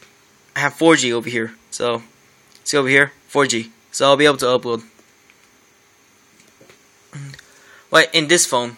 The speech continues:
right here, I won't be able to upload 'cause no four G, I can't even do it.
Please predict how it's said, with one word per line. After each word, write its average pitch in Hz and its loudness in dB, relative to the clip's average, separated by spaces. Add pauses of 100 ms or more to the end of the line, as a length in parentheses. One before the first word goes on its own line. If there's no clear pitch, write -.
right 120 -8
here, 123 -6 (720)
I 151 2
won't 175 4
be 175 6
able 147 2
to 139 -6
upload 123 -6
'cause 117 -6 (100)
no 131 -6
four 147 0
G, 143 -4 (280)
I 127 -8
can't 135 -8
even 123 -6
do 120 -2
it. 107 -6